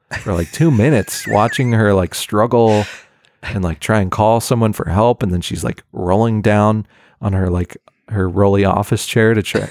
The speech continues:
Speaker 1: to get to the main
Speaker 2: <laughs>
Speaker 1: computer rig thing to, and as soon as I f-, realized what she was doing, I was, I was
Speaker 2: Oh, it,
Speaker 1: like,
Speaker 2: yeah, it was like
Speaker 1: I w-, my hands were in the air. I was like, "Yes, thank you,
Speaker 2: Uh-huh.
Speaker 1: movie.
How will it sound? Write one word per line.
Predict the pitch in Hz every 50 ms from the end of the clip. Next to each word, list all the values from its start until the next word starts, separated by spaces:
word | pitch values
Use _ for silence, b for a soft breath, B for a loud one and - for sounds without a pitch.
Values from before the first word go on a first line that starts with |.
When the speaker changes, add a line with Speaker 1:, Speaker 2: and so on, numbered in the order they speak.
| -
Speaker 1:
to | - -
get | - - 101 95
to | - 95
the | 95 92
main | 92 92 95 101 101 101 101 98
Speaker 2:
<laughs> | -
Speaker 1:
computer | - 90 90 - - - 104 95 95 104 104
rig | 107 107 107 104 107 -
thing | - 107 104 110 117 -
to, | 113 95 85 85 - B B B B B B B B B B B B B B B B
and | 135 139 143
as | 135 131 - -
soon | - - 165 190 233
as | 233 185 175
I | 147 123
f-, | 101 - - _ -
realized | 110 95 92 98 113 110 92 82 76 - - 85 90
what | - -
she | - - 90
was | 87 80 -
doing, | - 101 95 90 87 82 80 -
I | - 87 82 87
was, | 95 101 95 - - - _ _ _ _ _ _ _ _ -
I | 107 104 110
was | 120 123 120 95 92
Speaker 2:
Oh, | 98
it, |
Speaker 1:
like, | 95 98 92 90
Speaker 2:
yeah, | 92 90
it | 87 90
was | 90 -
like | - - 101 - - - _ _ _ _ _ _ _ _ _ -
Speaker 1:
I | 107 110
w-, | 113 113 127 127 -
my | - 110 101
hands | 85 82 104 110 113 117 110
were | 127 135
in | 127
the | 123 117
air. | -
I | 110 101
was | 98 92 -
like, | 87 - -
"Yes, | - 92 98 104 107 104 - - - - - -
thank | 117 107 113 117 85
you, | 87 87
Speaker 2:
Uh-huh. | 90 95 98 104
Speaker 1:
movie. | 110 98 107 104 101 101 -